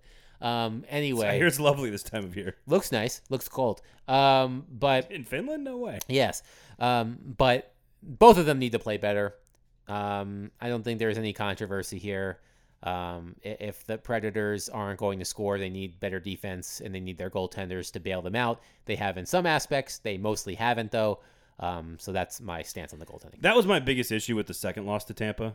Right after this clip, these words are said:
Speaker 2: in general, was you know, if you lose because you gave up five power play goals, y-, at least you know what happened.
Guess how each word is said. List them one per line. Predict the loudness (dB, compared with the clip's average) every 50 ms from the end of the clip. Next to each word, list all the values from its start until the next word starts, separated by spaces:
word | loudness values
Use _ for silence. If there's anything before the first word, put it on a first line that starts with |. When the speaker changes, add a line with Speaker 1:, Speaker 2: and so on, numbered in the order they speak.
| -8 -8
Speaker 2:
in | -6 -6 -4
general, | -2 -4 -2 -2 -2 -2 -4 -6 -8 _ _ _ _ _ _ _ _ _ _ _ _ _
was | -4 -2 0 0 0 0 -2 -4 -6 -8 -10 _ _ _ _ _ _ _ _ _ _ _ _ _ -4
you | -2
know, | 0 0
if | 0 0
you | 0 4
lose | 4 6 6 6 4 4 2 0
because | -4 -6 0 2 2 2 2
you | 2
gave | 0 2 2 2
up | 0 -2
five | -4 -4 0 0 0 0 0
power | 0 0 0 0 0
play | 0 -2 0
goals, | 2 2 2 2 2 -2 -4 -8 -14 _ _ -16
y-, | -16 -16 _ -10
at | -4
least | -2 0 0 2
you | 2
know | 4 4 4
what | 4 4 2 0
happened. | -2 -6 -8 -10 -12 -16 -18